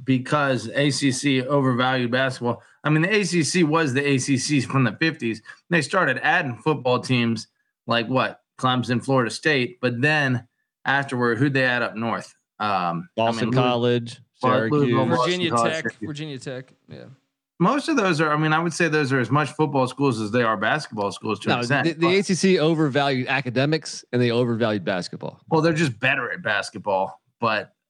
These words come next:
Speaker 1: yeah, I mean, maybe it's because they overvalue it. Maybe, maybe because they don't invest in football. Maybe
Speaker 3: But
Speaker 1: that's it,
Speaker 3: my,
Speaker 1: but
Speaker 3: my, my point that I was gonna make, though, is that if they get Louisville and Pitt, and let's say Syracuse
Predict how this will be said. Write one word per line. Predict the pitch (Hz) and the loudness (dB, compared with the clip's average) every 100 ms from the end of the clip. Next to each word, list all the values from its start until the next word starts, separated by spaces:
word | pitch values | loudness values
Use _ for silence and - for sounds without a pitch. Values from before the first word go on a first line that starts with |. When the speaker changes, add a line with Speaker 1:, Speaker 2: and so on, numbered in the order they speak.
| _ _ _ - | _ _ _ -4
Speaker 1:
yeah, | 123 101 92 - | -2 0 -4 -6
I | 117 | -4
mean, | 113 | 0
maybe | 117 123 117 | 0 0 -2
it's | 95 | -4
because | 107 104 113 | -6 -2 -2
they | 107 | 0
overvalue | 107 107 101 110 110 | 0 0 -2 -2 -2
it. | 107 | -2
Maybe, | 101 113 107 101 - _ _ - | -2 0 -2 -4 -8 _ _ -2
maybe | 156 160 | 0 2
because | 151 135 160 | 2 2 0
they | 135 143 | 2 2
don't | 139 | 2
invest | 120 113 135 151 | 0 0 0 0
in | 123 107 | -2 -2
football. | 110 95 101 90 | -4 -2 -2 0
Maybe | 117 - | 0 2
Speaker 3:
But | 107 | 0
Speaker 1:
that's | 240 - | -2 -4
it, | 190 | -6
Speaker 3:
my, | 202 | -6
Speaker 1:
but | 185 | -6
Speaker 3:
my, | 175 233 339 | -6 -6 -6
my | 185 190 | -8 -8
point | - 247 208 | -6 -6 -6
that | 175 | -6
I | 175 | -6
was | 160 | -6
gonna | 151 135 | -10 -10
make, | 175 220 - | -10 -12 -10
though, | 127 | -12
is | 127 | -10
that | 135 123 | -12 -10
if | 190 196 | -8 -6
they | 202 175 | -4 -2
get | 185 156 | -2 -4
Louisville | 160 160 147 147 | -4 -2 -4 -6
and | 113 113 | -10 -6
Pitt, | 123 175 123 - | -4 -4 -6 -10
and | 135 147 | -16 -12
let's | 165 | -12
say | - 156 | -8 -8
Syracuse | - 175 170 139 123 117 113 | -6 -6 -6 -8 -12 -14 -16